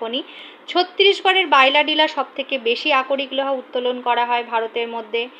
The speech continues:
কর্ণাটকের ম্যাগনেটাইট জাতীয় আকরিক লোহা বিজয়নগর ইস্পাত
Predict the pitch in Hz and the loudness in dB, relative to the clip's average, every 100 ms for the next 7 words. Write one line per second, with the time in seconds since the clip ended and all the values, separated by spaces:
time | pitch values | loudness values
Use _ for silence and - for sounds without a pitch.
0 | - - 269 285 311 320 320 311 262 240 | -20 -4 2 2 2 0 0 -2 2 2
1 | 247 285 285 294 269 294 285 285 262 269 | 2 0 2 2 2 -2 -2 0 0 0
2 | 269 262 254 262 269 254 233 233 320 370 | -2 -2 -2 0 0 -2 -6 0 4 4
3 | 359 339 320 294 - 269 | 2 -2 -2 -2 -4 -6